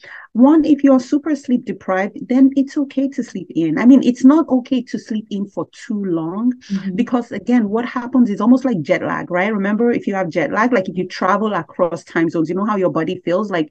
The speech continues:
Speaker 1: you
Speaker 2: Mm-hmm.
Speaker 1: start to not feel very well because your, your body feels like it's in a different time zone from the actual time.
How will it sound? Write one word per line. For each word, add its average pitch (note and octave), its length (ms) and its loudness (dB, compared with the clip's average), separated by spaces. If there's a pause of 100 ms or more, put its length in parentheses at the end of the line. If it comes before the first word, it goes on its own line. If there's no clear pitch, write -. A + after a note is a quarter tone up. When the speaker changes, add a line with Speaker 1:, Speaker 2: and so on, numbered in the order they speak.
Speaker 1:
you G3+ 120 0
Speaker 2:
Mm-hmm. G3 120 -2
Speaker 1:
start G3+ 240 0
to - 100 -4
not F3 300 -2
feel D#3+ 160 -4
very D#3+ 320 -2
well A#3 480 -2
because F3+ 380 -6
your, F#3 280 -2 (280)
your G3+ 160 -2
body G3+ 540 2
feels G3 320 -4
like D#3+ 160 -6
it's - 140 -12
in D#3+ 80 0
a E3 80 -2
different D#3+ 460 -4
time D#3+ 260 -2
zone E3+ 320 0
from G3 240 -4
the - 180 -6
actual E3 420 -6
time. F#3 680 -2